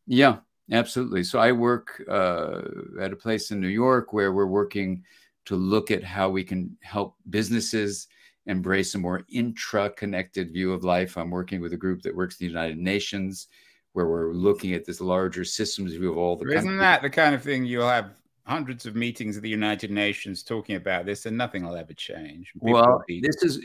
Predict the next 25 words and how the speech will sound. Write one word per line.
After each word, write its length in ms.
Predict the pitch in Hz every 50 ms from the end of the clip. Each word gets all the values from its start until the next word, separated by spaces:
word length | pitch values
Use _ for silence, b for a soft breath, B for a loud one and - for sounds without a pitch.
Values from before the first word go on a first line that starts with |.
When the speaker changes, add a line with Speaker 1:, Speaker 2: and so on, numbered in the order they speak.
| - _ -
Speaker 1:
you 120 | 135 123
know, 180 | 131 131 131 127
Speaker 2:
bloviating 600 | 120 120 113 107 104 107 104 107 110 104 104 107
one 180 | 110 107 107
way 120 | 104 104 101
or 40 |
the 160 | 98 101 101 104
other 260 | 101 98 95 90 87
about 320 | 82 80 82 80 82 82
it. 100 | 87 - _ _ _
Speaker 1:
You 160 | - 120 127 127
know, 120 | 123 120
this 220 | 117 135 135 -
is 100 | 165 147
why 220 | 127 131 123 120 120
I 60 | 120
wrote 220 | 117 117 123 113
the 80 | - 104
book, 280 | 90 104 127 101 - -
because 340 | 98 95 - 104 101 90
an 120 | 95 98 107
individual 680 | - 120 113 113 110 90 107 113 101 117 110 101 98
reads 300 | 95 95 95 95 87 82
a 60 | 87 76
book. 320 | 80 101 120 - _ _